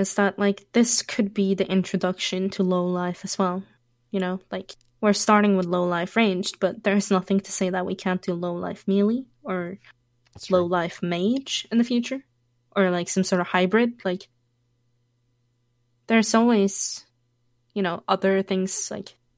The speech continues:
Speaker 1: w-, we could always adapt this further if this is something that's fun to play with.
Speaker 2: Yep.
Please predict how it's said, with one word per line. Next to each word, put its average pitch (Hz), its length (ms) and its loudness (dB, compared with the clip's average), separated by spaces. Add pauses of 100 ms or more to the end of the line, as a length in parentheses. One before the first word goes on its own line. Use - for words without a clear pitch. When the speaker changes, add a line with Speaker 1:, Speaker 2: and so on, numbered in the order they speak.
(140)
Speaker 1:
w-, 220 200 0
we 240 120 4
could 240 160 2
always 240 360 4
adapt 196 360 0
this 196 160 -4
further 233 500 0
if 190 140 -6
this 190 200 -2
is 214 80 -2
something 190 320 -2
that's 175 260 -4
fun 190 280 0
to 196 100 -4
play 202 220 0
with. 190 240 -4 (260)
Speaker 2:
Yep. 90 200 -10